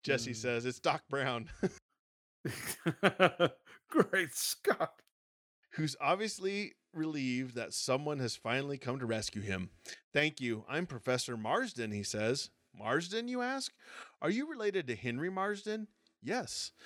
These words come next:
Speaker 1: This was the estate of my ancestor, General Marsden.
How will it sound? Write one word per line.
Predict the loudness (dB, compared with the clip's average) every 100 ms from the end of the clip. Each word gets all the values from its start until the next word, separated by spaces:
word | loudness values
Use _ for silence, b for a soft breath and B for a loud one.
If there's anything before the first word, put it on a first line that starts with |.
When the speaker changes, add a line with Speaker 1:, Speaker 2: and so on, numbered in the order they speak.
| B B
Speaker 1:
This | -2 0
was | -4 -4
the | -2
estate | -2 0 -2 -2
of | -4 -4
my | -2
ancestor, | 0 0 0 -2 -2 -2 -4 B B B
General | -6 -4 -2 -2 -2
Marsden. | 0 0 0 -2 -6 -6